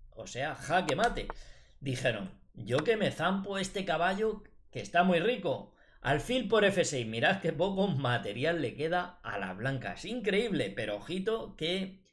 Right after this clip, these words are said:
no se ha acabado el sacrificio de, del jugador blanco aquí. Jugaron caballo por G seis. Dicen, "¿Eres capaz de comértelo o qué?". No, no se lo comieron aquí, porque resulta que no pueden,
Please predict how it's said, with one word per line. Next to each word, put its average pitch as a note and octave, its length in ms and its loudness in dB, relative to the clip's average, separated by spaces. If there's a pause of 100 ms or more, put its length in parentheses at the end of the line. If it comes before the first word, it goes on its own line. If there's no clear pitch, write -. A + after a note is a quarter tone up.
no D#3 240 0
se F#3+ 140 2
ha F3 60 8
acabado D3+ 460 6
el C3+ 100 2
sacrificio A#2 840 -6 (380)
de, C3 880 2
del C3 180 0
jugador B2+ 480 2
blanco B2+ 380 0
aquí. B2 420 -6 (300)
Jugaron F#3 680 6
caballo F#3+ 840 2
por C3+ 180 2
G E3 180 2
seis. F#3 320 0
Dicen, A2 540 -8 (300)
"¿Eres D#3+ 260 2
capaz F3 280 2
de E3+ 140 0
comértelo E3 520 0
o A2+ 60 -8
qué?". C#3 380 -6 (240)
No, E3 600 0
no E3 280 2
se A3+ 160 2
lo E3+ 120 4
comieron C#3 380 0
aquí, B2 460 -6 (320)
porque B2 640 0
resulta D3 520 -2
que C3+ 120 -2
no A#2+ 200 -4
pueden, F3+ 420 -4